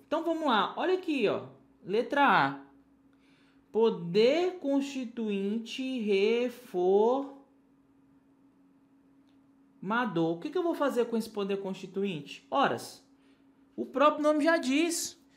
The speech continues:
Eu vou reformar. Eu vou alterar o próprio texto da Constituição,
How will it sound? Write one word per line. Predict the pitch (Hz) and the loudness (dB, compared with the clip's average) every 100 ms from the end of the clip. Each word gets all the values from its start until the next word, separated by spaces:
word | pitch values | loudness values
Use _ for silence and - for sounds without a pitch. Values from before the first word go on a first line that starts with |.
| _ - - | _ -20 -2
Eu | 208 | 0
vou | 247 | 0
reformar. | 262 269 311 - 359 294 254 254 302 320 - - _ _ _ _ _ _ _ _ _ _ _ _ _ 277 _ _ _ _ _ _ _ _ - | 0 0 -2 0 -2 0 0 2 2 0 -2 -14 _ _ _ _ _ _ _ _ _ _ _ _ _ _ _ _ _ _ _ _ _ _ 0
Eu | 240 226 | 2 2
vou | 196 226 214 - - | 4 4 4 -4 0
alterar | 262 359 370 - 339 320 262 233 240 349 - - _ _ _ _ _ _ _ _ _ _ _ _ _ _ _ _ _ _ _ - - _ - | 2 2 -2 -2 0 0 2 4 4 2 -2 -18 _ _ _ _ _ _ _ _ _ _ _ _ _ _ _ _ _ _ _ -20 -20 _ -12
o | 185 | -12
próprio | - 254 339 359 339 339 - | -2 2 2 2 0 0 0
texto | 226 233 233 - 269 285 - - - _ _ _ _ _ _ _ _ _ _ 165 | 4 4 4 0 -6 -6 -6 -16 -20 _ _ _ _ _ _ _ _ _ _ -2
da | 226 | -2
Constituição, | 226 220 208 214 214 214 202 - 160 175 180 | 0 -2 -2 -4 -6 -6 -6 -6 -4 -6 -8